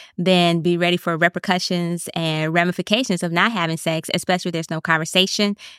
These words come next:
involved as far as it pertains to why you may not be interested in sex. I know as a woman, sex actually helps me reconnect with my husband,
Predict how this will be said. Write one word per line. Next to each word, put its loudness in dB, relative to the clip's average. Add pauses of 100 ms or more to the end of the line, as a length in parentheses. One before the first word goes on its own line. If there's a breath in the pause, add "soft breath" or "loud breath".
(100)
involved 4
as 0
far 0
as -6
it -8
pertains -4
to -4
why 4
you -2
may 0
not -4
be -8
interested -2
in -4
sex. -8 (360 loud breath)
I 2
know 4
as -2
a -2
woman, 2
sex 0
actually -4
helps -4
me 0
reconnect 0
with -4
my 4
husband, -2